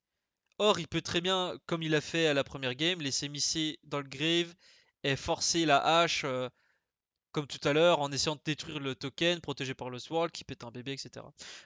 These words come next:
Là, Diddy Crow, non seulement il dégage le, le, la menace de Missy, mais en plus il empêche Oviraptor d'effectuer son deuxième effet.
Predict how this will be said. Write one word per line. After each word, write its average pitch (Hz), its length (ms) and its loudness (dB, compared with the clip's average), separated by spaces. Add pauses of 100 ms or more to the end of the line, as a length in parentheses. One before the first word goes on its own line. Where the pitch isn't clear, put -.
Là, 185 440 6
Diddy 156 300 -4
Crow, 190 380 0 (120)
non 190 140 -4
seulement 247 500 0
il 180 100 -4
dégage 170 400 4
le, 160 160 0 (160)
le, 156 360 2
la 151 140 4
menace 180 260 0
de 156 100 -2
Missy, 170 420 -4 (360)
mais 147 80 0
en 151 80 2
plus 254 260 2
il 170 80 4
empêche 214 560 2 (240)
Oviraptor 190 720 2 (240)
d'effectuer 165 340 -2
son 196 140 -2
deuxième 165 280 -2
effet. 135 260 -4